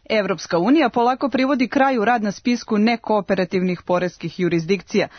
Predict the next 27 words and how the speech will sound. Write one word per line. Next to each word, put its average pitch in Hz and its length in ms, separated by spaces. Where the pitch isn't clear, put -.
a 151 160
sve 196 240
zemlje 202 260
koje 185 240
ne 175 160
žele 214 280
da 170 140
osvanu 165 360
na 151 120
toj 165 180
listi 170 380
trebalo 196 400
bi 180 140
nadležnoj 180 520
radnoj 160 280
grupi 247 340
da 226 140
dostave 208 520
izjave 190 440
o 196 140
spremnosti 185 600
da 180 120
prihvate 165 440
pravila 170 420
dobre 165 340
poreske 156 480
prakse 240 480